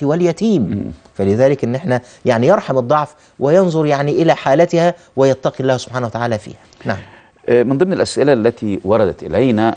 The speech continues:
Speaker 2: آه، آه، الأمر المتعلق بالبدعة، حيث يسأل مشاهد كريم حول حكم ترديد المديح في الصلاة، آه، في الصلاة على سيدنا النبي صلى الله عليه وسلم من الأذكار، هل هو صحيح أم خطأ؟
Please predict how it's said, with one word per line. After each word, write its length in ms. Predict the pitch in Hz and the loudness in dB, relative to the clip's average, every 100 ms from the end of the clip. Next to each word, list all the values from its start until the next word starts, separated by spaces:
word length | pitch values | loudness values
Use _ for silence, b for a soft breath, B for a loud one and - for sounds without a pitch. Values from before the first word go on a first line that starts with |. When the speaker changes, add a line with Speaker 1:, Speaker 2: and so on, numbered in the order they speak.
| - | 0
Speaker 2:
آه، 440 | 82 76 73 69 - | 0 2 0 -2 -6
آه، 340 | 76 69 - 71 | -8 -8 -8 -8
الأمر 440 | 76 113 127 101 | -4 0 0 0
المتعلق 500 | 80 82 92 117 - | -2 -2 0 0 -2
بالبدعة، 560 | 101 98 147 98 76 82 | -4 -2 0 0 0 -2
حيث 440 | - 73 76 - | -4 -6 -6 -6
يسأل 580 | 82 98 120 - 113 110 | -2 0 0 0 0 0
مشاهد 340 | 85 - 104 | -2 -2 -2
كريم 380 | 92 - 98 113 | -2 -4 -4 -4
حول 320 | - 98 82 73 | -2 -2 0 -2
حكم 300 | 123 - 85 | -2 -4 -6
ترديد 420 | 85 76 104 92 | -6 -4 -4 -2
المديح 320 | 76 78 107 | -4 -2 -4
في 60 | - | -6
الصلاة، 320 | - 87 101 - - | -4 -2 -2 -4 -6
آه، 100 | 71 | -6
في 60 | |
الصلاة 240 | - 95 104 | -6 -2 -2
على 140 | 82 | -2
سيدنا 240 | - 107 87 | -4 -6 -2
النبي 200 | 104 76 | -2 -2
صلى 180 | 90 | -4
الله 180 | 85 104 | -2 0
عليه 120 | 87 | 0
وسلم 300 | 87 127 120 - B B B - | 0 0 -2 -4 B B B -8
من 100 | 87 | -6
الأذكار، 680 | 65 - - 104 117 123 - b b b | -4 -6 -2 2 4 2 -2 b b b
هل 160 | 123 | -4
هو 160 | 120 123 | 0 0
صحيح 460 | - 95 120 123 - | 0 -4 -2 -4 -4
أم 80 | 120 | -6
خطأ؟ 340 | - 143 - | -2 -4 -4